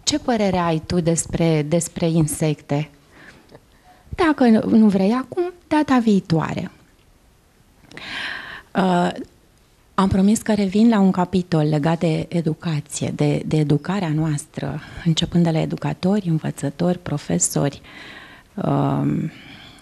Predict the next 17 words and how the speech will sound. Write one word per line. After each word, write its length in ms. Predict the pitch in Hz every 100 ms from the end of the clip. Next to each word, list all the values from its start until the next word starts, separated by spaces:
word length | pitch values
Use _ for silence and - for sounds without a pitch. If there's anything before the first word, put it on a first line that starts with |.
| -
pe 80 | 165
care 220 | 165 160
îi 100 | 156
avem 640 | 151 156 185 180 151 143 -
alături 680 | 151 143 135 135 180 240
sau, 500 | 240 - 185 165 160 156 156 156 151 151
uh, 60 | 156 - - - - - _ _ _
care 240 | - 165 165
suntem. 600 | - - 170 139 - 170 - - - _ _ _ _ _ _ _ _ _
Că 100 | -
mulți 320 | - 175 220 220
ne 120 | 214
suntem 640 | 190 240 233 226 220 220 - _ - _ _ - _ _ _ _ _ - - _ _
noi, 560 | 202 214 175 139 - - - - - _ _
educatorii, 720 | - 147 - 143 - 151 139 -
profesorii. 760 | 143 - 160 - - 139 160 - - - _ _ _ _
Da? 160 | -